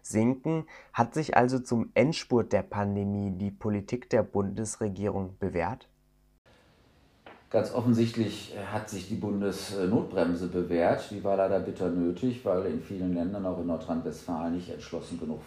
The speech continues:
Speaker 2: vorgegangen worden ist in den letzten Wochen und Monaten.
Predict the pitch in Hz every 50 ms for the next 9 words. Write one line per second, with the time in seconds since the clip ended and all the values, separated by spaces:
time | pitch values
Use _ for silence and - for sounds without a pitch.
0 | - - 71 67 82 95 90 104 101 98 110 110 107 104 101 104 104 113 123 117
1 | 107 113 98 95 92 95 95 92 - - - 92 90 95 90 - - 90 87 92
2 | 98 95 92 98 101 104 104 104 - 110 107 107